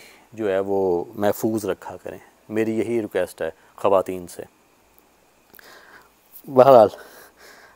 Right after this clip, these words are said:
अभी मज़हर भाई इन तमाम चीज़ों को पहले बावज़ू हो लेते हैं, बावज़ू होने के बाद फिर इंशाल्लाह यहाँ से इन तमाम चीज़ों को उठाएंगे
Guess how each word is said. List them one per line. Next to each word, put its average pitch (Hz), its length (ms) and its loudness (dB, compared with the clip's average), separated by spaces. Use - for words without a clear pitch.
अभी 143 140 -2
मज़हर 139 200 -2
भाई 131 160 -2
इन 113 100 -6
तमाम 123 280 0
चीज़ों 117 240 -4
को 127 120 -4
पहले 117 260 0
बावज़ू 104 420 0
हो 110 120 -2
लेते 113 260 -6
हैं, 117 140 -10
बावज़ू 101 380 -2
होने 107 240 -2
के 110 160 4
बाद 101 380 4
फिर 113 140 -4
इंशाल्लाह 101 420 -4
यहाँ 92 200 -2
से - 120 -10
इन 101 100 -8
तमाम 101 260 -6
चीज़ों 101 280 -6
को 98 120 -10
उठाएंगे 104 420 -12